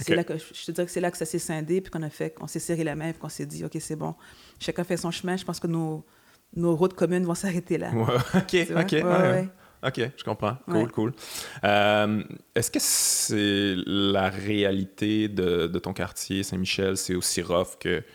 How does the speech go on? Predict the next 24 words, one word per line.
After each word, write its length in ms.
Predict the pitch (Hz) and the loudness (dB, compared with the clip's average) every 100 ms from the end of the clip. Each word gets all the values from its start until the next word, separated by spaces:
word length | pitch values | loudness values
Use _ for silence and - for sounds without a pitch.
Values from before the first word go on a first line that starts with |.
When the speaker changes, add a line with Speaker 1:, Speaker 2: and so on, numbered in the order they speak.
| - - - - - | -20 -20 -18 -20 -12
Speaker 2:
que 80 | - | -6
ce 100 | - | -2
que 80 | 95 | -2
vous 380 | 92 104 92 90 | -4 -4 -4 -4
disiez 340 | 92 90 95 | -4 -2 0
dans 140 | 95 92 | 0 0
vos 180 | 92 | 2
Speaker 1:
Que 80 | 92 | 2
la 140 | 180 175 | 2 4
légende ? 360 | 175 95 107 | 2 2 2
Speaker 2:
Ouais, 280 | 110 120 131 | 4 4 4
ben, 260 | 120 113 - | 2 0 -2
que 80 | - | -2
dans, 180 | 123 117 | 2 2
dans 140 | 120 | 4
vos 100 | 135 | 2
chansons, 460 | 180 190 107 113 131 | 2 2 2 4 4
de 100 | 160 | 2
Speaker 1:
<laughs> 60 | 165 | 2
Speaker 2:
comme, 320 | 117 113 110 | 2 2 2
euh, 460 | 101 101 95 95 90 | 4 4 4 2 2
est-ce 140 | - | -2
que, 100 | |
tu 80 | 117 | -4